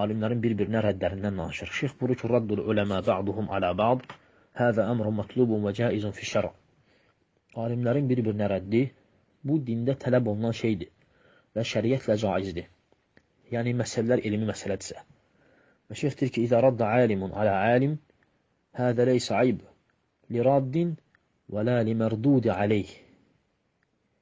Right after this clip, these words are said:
Mə dəmət məsələtu elmiyyə." Alimin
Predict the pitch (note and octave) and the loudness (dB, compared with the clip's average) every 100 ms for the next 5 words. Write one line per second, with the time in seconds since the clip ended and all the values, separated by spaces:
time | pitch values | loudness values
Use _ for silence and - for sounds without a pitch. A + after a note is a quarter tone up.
0 | _ _ A#2+ A2+ A2 C3 A#2+ - A2+ - | _ _ -4 -2 0 0 0 -4 -8 -4
1 | B2 A#2+ - C#3 C#3+ _ _ - F#2+ G2+ | 0 0 2 0 0 _ _ -12 -8 -4
2 | G#2+ F2+ - _ _ _ _ _ _ _ | -2 -2 -6 _ _ _ _ _ _ _
3 | - G#2 G#2 A#2 C#3 | -6 -2 -2 0 0